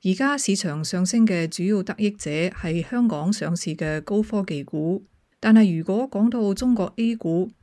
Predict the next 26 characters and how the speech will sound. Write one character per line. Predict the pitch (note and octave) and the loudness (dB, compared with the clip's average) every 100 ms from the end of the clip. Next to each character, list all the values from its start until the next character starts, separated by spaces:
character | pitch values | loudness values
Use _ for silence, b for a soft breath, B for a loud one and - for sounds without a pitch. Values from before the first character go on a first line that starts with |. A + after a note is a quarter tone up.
| _ _ | _ _
投 | - E3+ | -4 -2
資 | - C#4 | 0 0
者 | G3 F3+ | 2 0
就 | G3 E3+ | 0 -6
比 | E3 D3+ | -4 -4
較 | - E3+ D#3 | -4 -4 -4
有 | E3 D3 D#3 | -6 -6 -6
顧 | D#3+ D#3+ | -4 -4
慮。 | D3+ D3+ D3 _ _ _ _ | -2 -4 -6 _ _ _ _
價 | - G#3+ | 0 0
錢 | - F#3+ | 0 -2
平 | F3+ D#3 D3 D#3+ | -2 -4 -4 -4
可 | F3 G#3+ | -2 0
能 | G#3+ | 0
係 | C#3+ E3+ | -2 -2
吸 | D#3 D#3+ G#3+ | -2 -4 -4
引 | F3 F3 | -2 -2
外 | D#3 | -4
資 | D#3+ - G#3+ A3 G#3 | -4 0 2 2 0
興 | - E3 F3 | -4 -2 0
趣 | F3+ E3 | 0 -2
嘅 | E3+ E3 | -2 -4
重 | - E3 E3 | -4 -4 -2
要 | E3+ | -2
條 | E3+ D#3+ | -4 -6
件， | D#3+ D#3 D#3+ G#3 | -6 -2 2 2